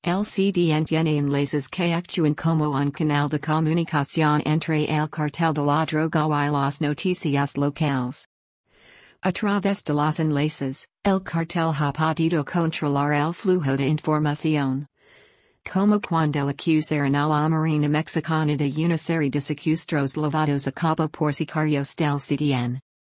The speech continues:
Nuevo Laredo se encuentra inmediatamente al sur de Laredo, Texas.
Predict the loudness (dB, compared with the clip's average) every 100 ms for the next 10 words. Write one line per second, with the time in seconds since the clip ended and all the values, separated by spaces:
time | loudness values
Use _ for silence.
0 | _ _ _ _ _ _ -20 _ _ 0
1 | 2 2 2 0 2 2 0 -2 -2 0
2 | 2 0 0 0 -2 0 -4 -4 -2 2
3 | 2 2 0 0 0 2 0 0 -2 0
4 | -2 -2 -2 -2 0 0 2 2 0 0
5 | -4 -2 -4 -4 -6